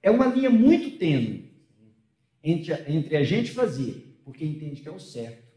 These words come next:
e a gente fazer para dar certo. E todas as vezes que nós fizermos para, e eu, para dar certo,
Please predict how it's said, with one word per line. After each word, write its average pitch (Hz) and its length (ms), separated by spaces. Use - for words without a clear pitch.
e 131 80
a 135 60
gente 147 240
fazer 120 680
para 143 260
dar 117 200
certo. - 280
E 120 60
todas 226 340
as 220 120
vezes 196 200
que 170 60
nós 170 200
fizermos 120 460
para, 147 320
e 147 60
eu, 160 180
para 208 220
dar 190 220
certo, 127 420